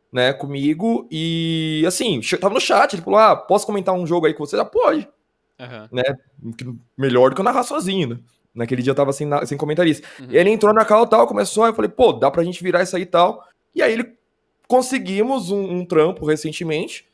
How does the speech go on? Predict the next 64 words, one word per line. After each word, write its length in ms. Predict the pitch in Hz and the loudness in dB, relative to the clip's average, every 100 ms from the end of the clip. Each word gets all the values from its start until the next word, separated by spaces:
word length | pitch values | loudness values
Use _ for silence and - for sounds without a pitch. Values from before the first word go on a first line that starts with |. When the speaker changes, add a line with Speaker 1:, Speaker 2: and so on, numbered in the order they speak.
| _ | _
Speaker 1:
que 120 | - - | -12 -4
pagou 320 | 330 208 214 | -2 4 4
ali 240 | 175 175 | 4 2
um 100 | 170 | 0
valorzinho 480 | 165 160 160 147 160 | 4 4 4 2 -2
pra 220 | 151 151 | 2 4
gente, 420 | 135 170 330 - | 4 0 -2 -6
e, 60 | 185 | -8
tipo, 220 | 220 214 | -4 -4
dá 160 | 165 381 | 2 2
pra 80 | - | 2
você 80 | |
sentir 220 | 440 269 247 | -4 0 2
a 20 | |
felicidade 340 | 220 202 196 | 2 2 2
da 60 | 185 | 2
pessoa, 240 | 180 175 180 | 2 2 2
falar, 120 | 175 | 0
"Caramba, 320 | 214 226 240 233 | 0 4 4 4
mano, 120 | 165 | 2
ganhei 160 | 165 | 0
meu 140 | 190 214 | 0 -2
primeiro 500 | 214 185 220 233 226 - _ | 0 6 6 6 0 -20 _
Speaker 2:
Aham. 100 | 139 | -6
Speaker 1:
dinheiro 300 | 185 208 214 | 2 6 6
aqui, 240 | 226 185 214 | 6 2 2
né? 60 | 196 | 4
Ganhei 120 | 185 | 4
meus 120 | 190 | 2
primeiros 240 | 185 196 202 | 2 0 2
dinheiros 460 | 208 190 214 180 160 | 2 6 6 6 2
aqui 220 | 165 175 | -2 -2
na, 180 | 170 151 | -2 -2
Speaker 2:
Nossa, 180 | 135 _ | -6 _
cara, 220 | - 160 - | -10 -10 -8
Speaker 1:
com 140 | 175 | -8
Speaker 2:
essa 180 | 156 156 | -2 0
Speaker 1:
casting 160 | 160 196 165 | 2 0 -2
e 20 | |
tal." 200 | - 147 | -6 -4
Speaker 2:
sensação, 320 | 135 143 139 | -4 -6 -10
tipo, 280 | 127 - 117 | -14 -18 -12
principalmente 420 | 147 143 160 143 | -12 -10 -8 -4
Speaker 1:
É 20 | |
muito 120 | 156 151 | -4 -4
Speaker 2:
do 20 | |
Speaker 1:
boa. 140 | 143 131 | -2 -2
Speaker 2:
casting, 300 | 117 - 110 | -4 -12 -18
essa 240 | 120 127 156 | -14 -14 -14
sensação 460 | 165 165 147 143 | -14 -14 -12 -14
de 80 | 135 | -12
você 200 | 135 147 | -12 -12
ganhar, 280 | 117 120 123 | -8 -8 -8
tipo, 180 | - 110 | -12 -20
o 40 | |
primeiro 300 | - 113 117 | -18 -14 -14
pagamento 440 | 113 123 117 117 | -12 -14 -14 -16
ali 100 | 117 | -18
do 80 | 110 | -18
casting 240 | 117 110 117 | -16 -18 -18
é 20 | |
muito 180 | 104 104 | -20 _
foda, 220 | 101 92 | -20 -18
velho. 160 | 90 | -20